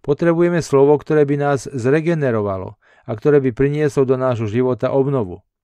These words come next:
Slovom sme boli stvorení a týmto slovom sme počas celej našej cesty životom aj udržovaní. Je tomu tak preto, lebo Boh je verný. Boh nám svoju pomoc prisľúbil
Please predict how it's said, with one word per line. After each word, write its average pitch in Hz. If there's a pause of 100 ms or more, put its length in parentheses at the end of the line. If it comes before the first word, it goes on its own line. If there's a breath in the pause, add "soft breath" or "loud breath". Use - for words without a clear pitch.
(540)
Slovom 160
sme 127
boli 143
stvorení 143
a 113
týmto 139
slovom 147
sme 165
počas 170
celej 180
našej 127
cesty 120
životom 139
aj 147
udržovaní. 107 (720)
Je 151
tomu 196
tak 160
preto, 151
lebo 135
Boh 151
je 170
verný. 143 (240)
Boh 151
nám 180
svoju 156
pomoc 160
prisľúbil 143